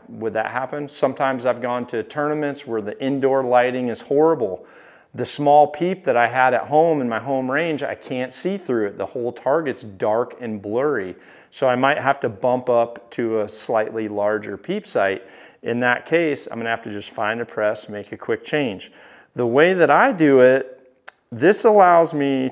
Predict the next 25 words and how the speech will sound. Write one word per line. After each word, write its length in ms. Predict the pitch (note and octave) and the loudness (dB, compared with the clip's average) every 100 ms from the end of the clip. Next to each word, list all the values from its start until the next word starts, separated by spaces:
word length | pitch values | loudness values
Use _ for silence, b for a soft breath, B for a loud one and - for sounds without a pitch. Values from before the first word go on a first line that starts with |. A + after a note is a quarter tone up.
| - | -4
to 180 | A#2+ | -6
come 360 | A2+ - A#2+ A2 | -4 -2 0 0
right 280 | A2+ D#3+ D#3 | 2 2 0
here, 480 | D#3+ D3 C#3+ C#3 - | -2 0 2 0 -2
the 120 | A2+ | -6
way 220 | G#2+ B2 C#3 | 0 0 2
I 120 | C#3 | 0
tie 340 | - C3+ C3+ | 2 4 4
these 220 | C3 C#3 | 2 -6
peeps 440 | C3+ - C#3+ - - | -10 -8 -8 -6 -6
in 240 | A2+ A2 | -4 -4
so 160 | A2 A2+ | -6 -4
that 160 | G#2+ | -4
they 100 | G#2 | -2
don't 240 | G#2+ A#2 A#2+ | -4 -4 -8
shoot 300 | - C#3+ B2 | -8 -6 -2
out. 320 | G2+ G2 - | 0 0 -2
And 120 | A2+ | -6
this 220 | C3 C3 | -6 -6
is 140 | A#2 G#2 | -8 -8
a 60 | |
critical, 680 | G2 - - E3 E3 D#3 D#3 | -10 -8 2 6 6 4 0
critical 580 | C#3 - C#3+ C3 - B2 | -2 2 2 2 -2 -6
safety 500 | - - B2 A#2+ A#2+ | -4 -2 -2 -4 -10
protocol. 720 | - A#2 A2+ A2 G#2+ G2+ F#2+ | -6 -2 -2 -4 -4 -4 -4